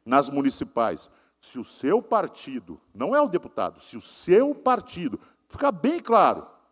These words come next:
votar contra o marco temporal, vocês vão entrar na nossa lista de pessoas que ajudaram a ferrar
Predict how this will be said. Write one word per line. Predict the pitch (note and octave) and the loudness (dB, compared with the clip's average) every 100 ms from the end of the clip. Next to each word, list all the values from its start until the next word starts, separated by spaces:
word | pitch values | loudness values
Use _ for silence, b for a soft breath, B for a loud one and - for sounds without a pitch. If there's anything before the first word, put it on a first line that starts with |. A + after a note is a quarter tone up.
| _ _ _ | _ _ _
votar | - B2 A#2+ - B2+ E3+ G3+ | -6 0 0 0 0 0 -2
contra | - E3+ E3 C#3 | -6 -8 -4 -6
o | |
marco | G#2+ A#2 G3+ A3 - | -2 0 0 -2 -8
temporal, | - D3+ D#3 C3 G2 A2+ D#3+ F3 _ _ _ _ | -8 -8 -6 -4 0 0 0 -4 _ _ _ _
vocês | A#2+ A#2+ - E3 B2+ | -14 -10 -8 -8 -6
vão | E3 | -10
entrar | C#3+ - C3+ D#3+ | -10 -6 -4 -2
na | D3+ | -4
nossa | C3+ D3+ - C#3 | -6 -6 -6 -8
lista | A#2 A2+ G#3 A#3+ - D3 | -8 -8 -6 -6 -8 -10
de | C#3 | -12
pessoas | - A2 - E3 F3+ - | -10 -10 -6 -6 -6 -8
que | D3 D3+ | -8 -4
ajudaram | D3+ B2 A2+ B2+ F3 E3 | -4 -6 -6 -2 0 0
a | D3 | -4
ferrar | - E3 F#3 C#3 B2+ G3 G3+ G#2+ | -6 -4 -2 -2 -2 0 0 -2